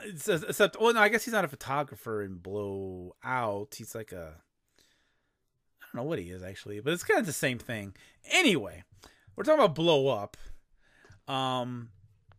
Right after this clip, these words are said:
which, uh, so yeah, of nineteen sixty-six, and, um, yeah,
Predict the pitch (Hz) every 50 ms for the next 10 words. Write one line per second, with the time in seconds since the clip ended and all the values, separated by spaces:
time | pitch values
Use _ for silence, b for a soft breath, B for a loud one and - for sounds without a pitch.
0 | _ _ - - _ _ - - 180 165 160 160 - - - - - - 151 139
1 | 135 135 135 135 131 131 131 - 170 156 147 135 120 117 117 117 113 - 151 147
2 | 147 - 175 156 - 165 143 - - - - - - - - - 131 107 101 101
3 | - - - - - b b b b b b b b b b b - 135 127 123
4 | 127 123 123 120 120 117 117 117 117 117 - - 135 131 127 123 120 120 117 117
5 | 113 113 110 104 98 _ _ _ _ _ _ _ _ _ _ _ _ _ _ _
6 | _ _ _ _ _ _ - - - _ _ _ _ _ _ - 277 226 120 90